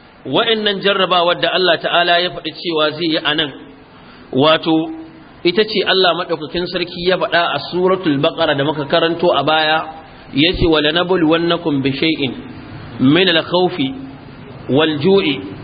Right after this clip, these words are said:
ونقص من الأموال والأنفس والثمرات وبشر الصابرين الذين إذا أصابتهم مصيبة قالوا إنا لله وإنا إليه راجعون." Sai ce, "أولئك عليهم صلوات من ربهم."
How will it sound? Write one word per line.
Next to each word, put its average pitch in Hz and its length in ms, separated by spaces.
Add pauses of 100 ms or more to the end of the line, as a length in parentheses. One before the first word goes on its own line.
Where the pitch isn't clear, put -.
(280)
ونقص 170 480
من 165 240
الأموال 160 640 (260)
والأنفس 165 680 (220)
والثمرات 139 600 (100)
وبشر 135 420
الصابرين 127 560 (560)
الذين 151 400
إذا 165 400
أصابتهم 160 580
مصيبة 156 580
قالوا 165 360
إنا 165 280
لله 156 400 (680)
وإنا 170 380
إليه 165 340
راجعون." 160 400
Sai 165 240
ce, 165 160
"أولئك 165 380
عليهم 147 440
صلوات 147 520
من 131 180
ربهم." 120 440